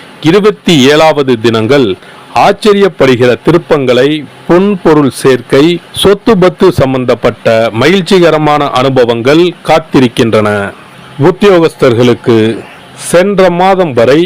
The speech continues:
அலுவலகத்தில் தொடர்ந்து ஏற்பட்டு வந்த பல பிரச்சனைகள் நல்லபடியாக தீர ஆரம்பிக்கும். உழைப்பின் கடுமையும் அலுவலக பொறுப்புகள் சம்பந்தமான வெளியூர் பயணங்களும் நீடிக்கும். இருப்பினும் உங்கள் நேர்மை மற்றும் உழைப்பு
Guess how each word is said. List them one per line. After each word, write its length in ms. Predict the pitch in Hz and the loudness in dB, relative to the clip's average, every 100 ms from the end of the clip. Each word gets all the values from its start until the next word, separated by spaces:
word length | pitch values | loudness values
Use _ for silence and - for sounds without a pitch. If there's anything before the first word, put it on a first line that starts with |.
| 165 135 | -2 0
அலுவலகத்தில் 760 | 170 202 185 147 131 - 120 - | 2 2 2 0 -2 -2 -4 0
தொடர்ந்து 340 | 147 175 180 165 113 139 | 0 0 0 -2 0 -2
ஏற்பட்டு 420 | 147 135 127 131 117 | 0 -6 -2 -2 -2
வந்த 200 | 117 110 104 123 | -2 -2 -2 -2
பல 180 | 123 - | -2 -2
பிரச்சனைகள் 580 | 127 - 151 131 135 170 147 131 | -4 0 0 0 0 0 -2 -2
நல்லபடியாக 880 | 139 175 175 135 123 123 120 113 151 160 - | 0 2 0 0 0 2 0 0 0 0 0
தீர 160 | 160 151 131 123 | 0 2 2 0
ஆரம்பிக்கும். 600 | 120 113 110 - 113 104 98 - - - - 131 | -2 -2 -4 -2 -4 -4 -8 -18 -20 -20 -4 0
உழைப்பின் 460 | 180 196 196 165 135 | 2 0 0 -2 0
கடுமையும் 520 | 135 135 127 127 175 180 131 | 0 0 -2 -2 -4 -4 -2
அலுவலக 500 | 151 202 202 165 147 - | 0 2 2 2 -2 0
பொறுப்புகள் 560 | 151 156 170 165 156 - | -2 0 2 2 0 -2
சம்பந்தமான 720 | 127 127 120 113 117 117 113 | -2 -2 -2 0 0 0 0
வெளியூர் 360 | 127 175 185 160 - | 0 0 0 0 -2
பயணங்களும் 560 | 131 127 123 127 160 170 131 | -2 -2 0 0 0 0 0
நீடிக்கும். 520 | 131 117 - 120 104 98 - - - - 147 | 0 -2 -2 -2 -2 -6 -14 -20 -20 -6 0
இருப்பினும் 500 | 175 196 190 190 196 123 139 | 0 0 0 2 0 0 0
உங்கள் 260 | 131 123 117 | 2 0 0
நேர்மை 380 | 151 180 180 180 170 123 | 0 0 0 0 0 -2
மற்றும் 380 | 120 - 120 107 | -4 -2 -2 0
உழைப்பு 380 | 127 147 - 120 | 0 0 0 0